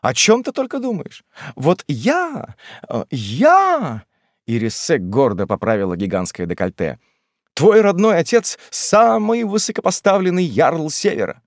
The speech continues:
Думаешь, без его покровительства я вышла бы замуж за Лидона?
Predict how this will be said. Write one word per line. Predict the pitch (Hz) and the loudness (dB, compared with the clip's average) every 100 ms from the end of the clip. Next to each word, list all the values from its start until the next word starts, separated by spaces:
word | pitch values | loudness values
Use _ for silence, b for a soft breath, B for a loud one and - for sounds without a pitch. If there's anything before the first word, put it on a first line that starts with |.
| _ _ _ _ | _ _ _ _
Думаешь, | 120 240 214 202 185 B | 2 4 4 0 -4 B
без | 135 175 135 | 0 2 2
его | 190 220 | 2 2
покровительства | 180 180 170 214 214 190 196 | 2 2 2 0 -4 -4 -2
я | 175 151 | 2 2
вышла | 180 - | 2 -2
бы | 165 147 | -2 0
замуж | 208 185 | 0 -2
за | 139 175 | -2 -2
Лидона? | 156 175 277 | 2 2 2